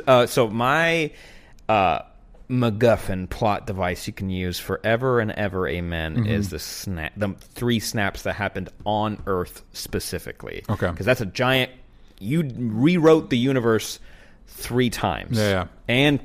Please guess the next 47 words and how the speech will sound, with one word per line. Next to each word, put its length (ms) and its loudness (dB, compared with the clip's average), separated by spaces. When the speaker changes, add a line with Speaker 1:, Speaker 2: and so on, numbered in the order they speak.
Speaker 1:
you 140 -4
broke 300 4
time, 400 -4
too. 280 -8
There's 220 2
a 60 2
lot 260 6
of, 120 2
like, 280 2
wibbly-wobbly, 760 4
timey-wimey, 720 -2
like, 240 0
you 80 -4
can 120 -6
kind 220 -4
of 120 -4
explain 540 -4
that 280 -2
as 260 2
a 40 -4
result 520 2
of 200 -4
that, 400 4
you 60 -2
don't 100 4
have 100 -2
to 40 -6
say 140 2
that 120 -2
the 100 -8
people 220 -2
who 60 0
snap 260 -4
back 180 0
become 200 -6
mutants. 380 -10
Speaker 2:
Yeah. 160 4
Speaker 1:
All 140 6
you 60 6
gotta 100 4
say 180 4
is 180 0
that 480 2
amount 360 2
of 120 -4
cosmic 440 0
radiation 640 0